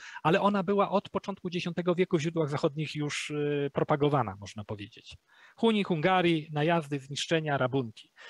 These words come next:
I to, to, to obcość, to wszystko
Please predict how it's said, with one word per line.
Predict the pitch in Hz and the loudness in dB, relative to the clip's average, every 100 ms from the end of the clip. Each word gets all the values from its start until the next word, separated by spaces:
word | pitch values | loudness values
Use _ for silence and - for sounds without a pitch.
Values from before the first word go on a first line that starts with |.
| - _ | -20 _
I | 139 | -2
to, | 160 160 156 151 _ | -2 -2 -12 -18 _
to, | 165 147 | 0 2
to | 160 147 139 | 2 0 2
obcość, | 180 - - 165 - - _ _ | 0 0 0 -2 -2 -12 _ _
to | - | -6
wszystko | 165 208 - 185 | -4 -6 -2 0